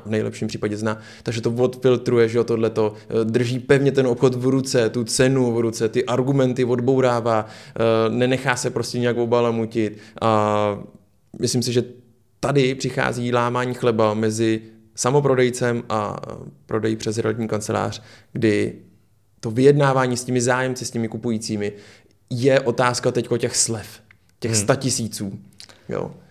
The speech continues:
Speaker 2: A hlavně i to odbavení, jak jsi říkal, těch klientů,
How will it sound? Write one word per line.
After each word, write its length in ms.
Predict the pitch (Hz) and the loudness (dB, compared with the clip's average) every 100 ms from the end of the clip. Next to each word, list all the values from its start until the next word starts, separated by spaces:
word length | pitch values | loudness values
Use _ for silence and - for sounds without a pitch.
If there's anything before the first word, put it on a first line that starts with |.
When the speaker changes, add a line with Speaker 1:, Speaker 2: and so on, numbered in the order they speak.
| - | -16
Speaker 2:
A 60 | 104 | -2
hlavně 340 | 110 120 135 131 | 2 2 2 0
i 40 | |
to 220 | 143 139 | 2 2
odbavení, 640 | 135 120 104 104 117 117 113 | 0 -2 0 4 4 4 0
jak 120 | 110 | -4
jsi 160 | - | -4
říkal, 400 | 110 107 104 101 | -4 0 2 2
těch 180 | 104 107 | 0 -8
klientů, 720 | - 104 98 98 95 92 98 | -2 -2 -2 -4 -4 -4 -6